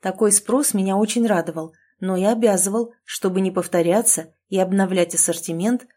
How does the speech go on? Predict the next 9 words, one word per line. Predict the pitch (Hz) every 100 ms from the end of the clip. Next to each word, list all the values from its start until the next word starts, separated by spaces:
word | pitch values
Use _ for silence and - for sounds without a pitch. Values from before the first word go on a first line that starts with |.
| _ _
приходилось | 202 208 220 220 339 330
придумывать | - 269 240 294 294 285
всё | - 254
больше | 220 277 - 247
интересных | 247 247 233 254 240 220
наборов, | 208 190 180 262 262 - _ _ -
головоломок | 196 190 185 170 180 214 214
и |
задач. | 196 175 165 170 -